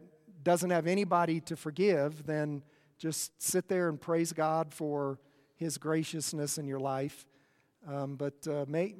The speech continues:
again, maybe it's a, maybe it's an adult child, uh, maybe it's a neighbor, uh, maybe it's a coworker. Maybe it was your best friend ten years ago, and you and them are sideways now, and you haven't talked in ten years.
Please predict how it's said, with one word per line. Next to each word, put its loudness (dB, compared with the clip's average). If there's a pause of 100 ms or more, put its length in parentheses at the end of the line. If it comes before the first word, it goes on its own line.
(100)
again, -4
maybe 0
it's -2
a, 2 (1040)
maybe 0
it's -2
an -2
adult 0
child, 0 (300)
uh, -6
maybe -2
it's -4
a -4
neighbor, -2 (880)
uh, -12
maybe -6
it's -10
a -6
coworker. -6 (680)
Maybe 0
it 0
was -4
your -4
best -2
friend -6
ten -6
years -6
ago, -10 (560)
and -6
you 0
and -4
them -4
are -8
sideways -6
now, -8
and -10
you -8
haven't -10
talked -10
in -14
ten -12
years. -18